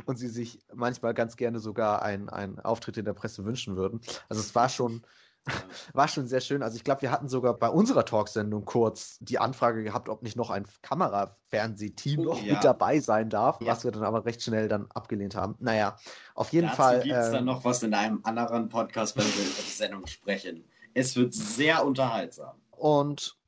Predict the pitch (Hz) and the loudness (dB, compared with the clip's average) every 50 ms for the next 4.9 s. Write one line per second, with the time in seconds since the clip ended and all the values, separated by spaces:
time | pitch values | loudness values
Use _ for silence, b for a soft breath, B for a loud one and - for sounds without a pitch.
0 | _ _ - 123 117 123 147 185 208 220 220 - 98 92 - - _ _ _ _ | _ _ 0 0 0 0 -2 -4 -6 -6 -8 -10 -12 -16 -18 -20 _ _ _ _
1 | _ _ _ - - 185 185 - - 190 180 - 170 160 170 156 160 160 160 180 | _ _ _ -12 -6 -6 -6 -4 -4 -4 -2 0 0 0 0 0 -2 -2 0 0
2 | 214 226 - 381 - 202 156 131 - - - 107 104 113 113 - - 120 104 131 | 0 2 0 -4 -4 -4 -4 -4 -6 -4 -4 -4 -4 -4 -4 0 2 2 4 4
3 | 131 131 127 - - - 131 123 - - 127 113 123 131 - - 110 107 107 98 | 2 2 0 -2 -2 -2 -4 -2 -2 -2 -4 -2 -2 -6 -4 -4 -6 -6 -4 -2
4 | 90 117 143 190 190 135 98 87 - - 95 87 90 - 131 160 226 - | 2 4 4 4 4 2 0 -2 -6 -8 -8 -8 -8 -6 -6 -6 -6 -6